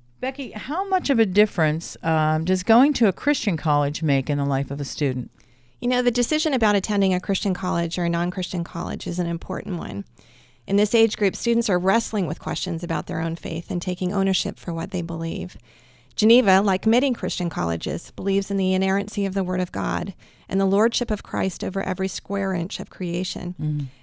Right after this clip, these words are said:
Speaker 2: For example, biology professors teach about the intricacies of God's beautiful creation,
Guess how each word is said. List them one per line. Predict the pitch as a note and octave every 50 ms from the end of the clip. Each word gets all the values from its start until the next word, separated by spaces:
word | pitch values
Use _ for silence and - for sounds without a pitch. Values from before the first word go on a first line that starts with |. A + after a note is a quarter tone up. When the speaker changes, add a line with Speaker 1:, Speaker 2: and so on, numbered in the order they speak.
| - _ _ -
Speaker 2:
For | - A#3
example, | A3+ A3 - A#3 C4+ D4+ - G3 F#3
biology | F#3 G#3 G3 G3+ G#3 A#3+ C4+ C4 - G#3+
professors | F#3+ - F#3+ - - F3+ F3+ - - F#3 - -
teach | - - G3 - -
about | G3 F#3+ F#3 F#3 -
the | -
intricacies | - G#3 G3+ - G3 F#3 - F#3 F3+ - - - F3+ -
of | F#3 F3+
God's | - F#3 F3 F3 F3+ -
beautiful | - - F#3 F3+ F#3 F#3 - -
creation, | - - - F#3 F#3 G3+ B3 C4 - - - F3 F3+ G#3